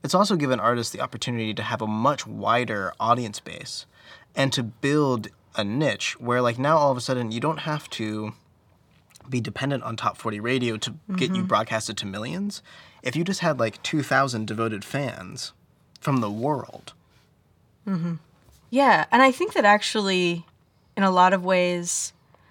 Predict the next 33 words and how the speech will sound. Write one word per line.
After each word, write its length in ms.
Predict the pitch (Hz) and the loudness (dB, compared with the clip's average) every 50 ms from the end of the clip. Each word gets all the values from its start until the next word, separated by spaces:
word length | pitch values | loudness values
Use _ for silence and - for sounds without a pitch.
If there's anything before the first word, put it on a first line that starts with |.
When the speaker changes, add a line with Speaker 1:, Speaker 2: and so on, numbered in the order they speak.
| _ _ _ _ _ _ _ _ _ _ _ _ _ _ - | _ _ _ _ _ _ _ _ _ _ _ _ _ _ 0
Speaker 2:
the, 120 | - 214 202 | 2 4 4
like, 180 | 196 190 185 190 | 4 4 2 0
experience 640 | 180 - - - - 226 220 233 247 254 247 233 | -4 -4 -4 -2 0 2 4 6 6 6 4 4
of 100 | 214 196 | 0 -2
seeing 280 | - - - 196 196 190 | -2 -2 0 0 2 2
live 240 | 185 185 180 165 160 | 2 2 2 0 0
music 600 | 170 170 170 170 - 202 202 202 - - - - - | -2 -4 -4 -4 -4 -4 -6 -6 -8 -16 -20 -18 -10
is, 460 | - 180 170 165 - - - - - _ - | -8 -6 -6 -6 -6 -8 -8 -10 -14 _ -8
is 760 | - 175 170 170 170 165 165 165 165 - - - - - - _ _ _ _ _ _ _ _ _ _ _ _ _ _ _ _ _ _ _ _ - | -6 -4 -2 -2 -2 -2 -4 -4 -6 -6 -6 -6 -8 -10 -12 _ _ _ _ _ _ _ _ _ _ _ _ _ _ _ _ _ _ _ _ -12
in 120 | - 170 175 | -10 -10 -8
some 220 | - - 190 196 | -4 -2 0 2
ways 180 | 196 196 180 175 | 2 2 2 2
more 220 | 180 175 170 165 | 0 0 0 -2
valuable 960 | 156 151 156 160 151 156 165 175 185 202 196 208 220 226 226 226 233 233 - _ _ _ _ _ _ _ _ _ _ _ - | -2 -2 2 4 4 4 4 2 -2 -4 -2 -2 -2 -2 -2 -4 -6 -8 -10 _ _ _ _ _ _ _ _ _ _ _ -2
than 160 | 202 202 208 | 0 2 2
it 100 | 208 202 | 2 2
has 280 | - 220 214 208 196 196 | 4 4 4 4 2 -2
been 640 | - 208 208 208 214 214 220 220 220 214 208 - - | 0 2 2 4 4 2 2 0 0 -2 -4 -4 -4
in 120 | 196 196 190 | -4 -2 -2
the 60 | 190 | -2
past. 480 | - - 190 190 202 220 226 - - - - _ - | 2 4 6 6 6 6 4 2 -4 -16 -6 _ 4
I 80 | 202 214 | 4 4
think 200 | - 240 220 208 | 4 4 4 6
I 100 | 190 180 | 4 4
speak 240 | - - 202 165 | 2 0 -4 -4
for 140 | - - 190 | -4 -4 -4
you 280 | 185 180 185 202 190 180 | -2 0 2 2 2 2
when 140 | 175 180 170 | 0 0 0
I 80 | 165 | 0
say 200 | 175 - 311 320 | 2 4 4 4
this, 180 | 220 190 190 - | 4 4 0 0
but 140 | - 190 175 | 2 4 4
I, 200 | 175 185 175 | 4 4 4